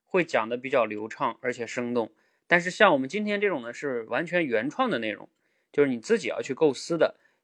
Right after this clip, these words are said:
Speaker 1: 你就会有一些语气词，比如说这个，哎，就是像领导讲话一样，<laughs> 就是这个，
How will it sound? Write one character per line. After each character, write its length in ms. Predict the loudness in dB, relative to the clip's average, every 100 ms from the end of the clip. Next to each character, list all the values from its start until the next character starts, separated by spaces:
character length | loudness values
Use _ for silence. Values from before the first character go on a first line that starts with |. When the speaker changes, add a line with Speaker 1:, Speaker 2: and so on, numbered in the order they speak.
| _
Speaker 1:
你 100 | -2
就 160 | -2
会 160 | 2 4
有 100 | 4
一 60 | 2
些 220 | 0 0
语 100 | 0
气 220 | -4 -6
词， 420 | -4 -4 -4 -4 _
比 100 | 0
如 160 | 0
说 180 | 2 2
这 120 | 4
个， 260 | 4 4 2 _ _ _ _
哎， 320 | 8 8 8 _ _ _ _ _
就 120 | -12
是 100 | -8
像 220 | 0 2 4
领 160 | 10
导 100 | 10
讲 180 | 10 4
话 200 | 0 -2
一 60 | -2
样， 120 | -12 -12 -12 -10 -12
<laughs> 400 | -14 -18 -20 _
就 80 | 0
是 240 | 2 2
这 140 | 0 -2
个， 220 | -4